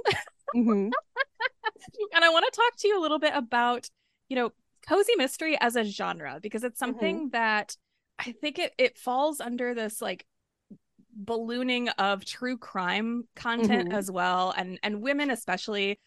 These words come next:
Speaker 1: consuming this kind of content. But I think that cozy mysteries are a completely different
Speaker 2: Mm-hmm.
Speaker 1: beast.
Speaker 2: Yes.
Speaker 1: I wonder what you think of that.
Speaker 2: Oh, yeah, definitely, 'cause, like, I am not a tri-, a true crime girly, like, at all. Like, no, thank you. <laughs>
Speaker 1: Yeah,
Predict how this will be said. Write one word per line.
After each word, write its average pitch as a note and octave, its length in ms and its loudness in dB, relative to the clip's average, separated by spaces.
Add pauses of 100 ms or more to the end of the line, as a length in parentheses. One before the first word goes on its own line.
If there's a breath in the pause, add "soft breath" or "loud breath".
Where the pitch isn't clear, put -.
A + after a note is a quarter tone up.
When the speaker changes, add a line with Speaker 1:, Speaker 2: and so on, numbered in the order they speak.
(140)
Speaker 1:
consuming A#3 520 -2
this G3+ 160 -6
kind B3 240 -4
of A3 100 -4
content. G#3+ 560 -6 (240)
But C4 120 0
I E4+ 120 0 (140)
think B4 240 -4
that - 120 -4
cozy A#3 300 -4
mysteries E3 640 -10
are F3+ 200 -4
a F3+ 120 -6
completely A#3 760 -10
different E3 500 -8 (600)
Speaker 2:
Mm-hmm. A#3 200 6
Speaker 1:
beast. F3 240 0 (380)
Speaker 2:
Yes. - 300 -2 (120)
Speaker 1:
I G#3+ 80 4
wonder B3+ 580 0
what G#3 180 -2
you G3 120 -6
think - 160 -8
of D#3 100 -14
that. - 280 -6 (200)
Speaker 2:
Oh, C#4+ 120 12
yeah, B3 140 12
definitely, A#3 280 10
'cause, G#3 120 6
like, A3 120 8
I A3+ 120 12
am G#3+ 140 10
not F3 220 10
a F#3+ 80 8
tri-, F3+ 280 4 (180)
a F#3+ 100 10
true G3+ 200 2
crime F#3 300 10
girly, G#3 300 8
like, F#3+ 140 8
at D#3+ 160 10
all. E3 180 12
Like, F3+ 140 6
no, A3 160 4
thank C#3+ 280 -2
you. G2+ 280 -2
<laughs> A4 60 12 (300)
Speaker 1:
Yeah, F4 680 10